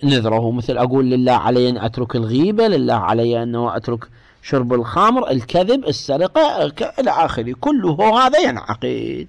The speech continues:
هسه طانا الواجب والمستحب، وانطانا المكروه والحرام، بقى عندنا يا فرد أعزائي، نفس السؤال سألتكم إياه قبل كم يوم في أحكام اليمين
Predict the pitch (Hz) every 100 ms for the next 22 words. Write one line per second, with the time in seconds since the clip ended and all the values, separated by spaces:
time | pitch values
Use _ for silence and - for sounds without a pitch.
0 | _ _ - 240 - 254 240 240 247 254
1 | 247 233 247 226 226 220 220 208 - 175
2 | - 175 - 147 180 202 233 247 269 254
3 | 247 226 233 233 254 247 247 220 - 202
4 | 190 180 180 - - 180 240 185 190 214
5 | 226 277 - 269 226 220 202 185 185 196
6 | 180 220 - 285 - 285 240 - 240 220
7 | - 208 214 202 196 185 - 196 185 185
8 | 165 185 165 - 190 170 160 160 147 147
9 | 117